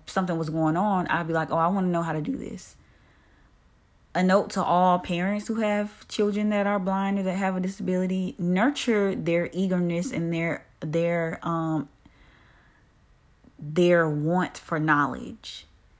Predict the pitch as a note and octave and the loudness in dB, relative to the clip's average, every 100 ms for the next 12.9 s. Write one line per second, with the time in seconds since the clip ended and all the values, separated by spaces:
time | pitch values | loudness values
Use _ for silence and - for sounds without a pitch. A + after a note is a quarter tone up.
0 | _ _ _ _ _ _ _ _ _ _ | _ _ _ _ _ _ _ _ _ _
1 | _ _ - E3+ F3+ G#3 F3 E3+ E3+ E3 | _ _ -6 -4 0 4 6 8 6 4
2 | E3 - - - _ _ _ _ F#3+ A3+ | -2 -12 -20 -20 _ _ _ _ 0 2
3 | A#3+ C4 A3+ F3 F3 F#3 E3+ - - F3+ | 4 4 4 4 4 2 0 -6 -2 -2
4 | F3+ G#3 F#3 F3 - E3+ F3+ - G3 F#3+ | 0 -2 -2 -4 -6 -6 -4 -4 -2 0
5 | E3+ E3+ E3+ E3+ - F#3 F3+ F3+ E3+ E3 | 0 2 2 0 -2 -2 0 0 0 0
6 | D#3 D#3+ D3+ D3+ D#3 - - - - F3+ | 0 0 -2 -2 -4 -6 -8 -10 -10 -14
7 | - _ _ _ _ _ _ _ _ _ | -16 _ _ _ _ _ _ _ _ _
8 | _ _ _ _ - - - - - - | _ _ _ _ -20 -20 -20 -20 -10 -6
9 | G3 G3+ F#3 F3+ F3+ - - - _ _ | 4 8 8 6 0 -14 -20 -20 _ _
10 | _ _ _ - F3+ A#3 C#4+ G#3 A3 A#3+ | _ _ _ 0 6 8 8 6 6 4
11 | A3 G3 F3 F#3+ G3+ F3 E3 E3 - - | 2 0 2 4 2 0 0 -4 -4 2
12 | F#3+ E3+ D#3+ F3 E3+ - - - | 4 4 2 -2 -4 -10 -10 -12